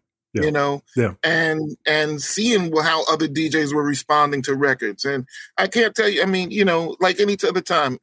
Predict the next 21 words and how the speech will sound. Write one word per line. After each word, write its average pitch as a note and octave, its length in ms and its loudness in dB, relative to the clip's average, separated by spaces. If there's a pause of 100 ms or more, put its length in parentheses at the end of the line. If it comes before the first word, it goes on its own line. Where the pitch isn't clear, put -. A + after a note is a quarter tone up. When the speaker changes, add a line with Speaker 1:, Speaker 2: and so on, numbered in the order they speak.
(140)
Speaker 2:
how A3 140 0
many A3+ 200 2
times G3+ 320 0
have E3 100 -4
you F3+ 100 -4
gone F3 240 0
into E3 260 -2
a D3 40 0
store, C#3 520 2 (680)
a D3 80 0
record D#3+ 300 2
store, B2+ 420 0 (460)
heard G3+ 300 4
somebody D#3 680 0 (120)
asking E3+ 360 0
about D3+ 300 2
something D3+ 260 -2
specific, C#3+ 640 -2
they D3+ 160 0
played F3+ 340 2
it, C#3 140 0